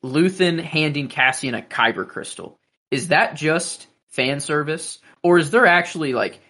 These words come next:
how, did we, like, just gloss over that way too easily? Like,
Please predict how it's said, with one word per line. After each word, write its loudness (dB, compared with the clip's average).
how, 0
did 2
we, -2
like, 0
just -2
gloss 4
over 2
that 2
way -2
too -12
easily? -14
Like, 2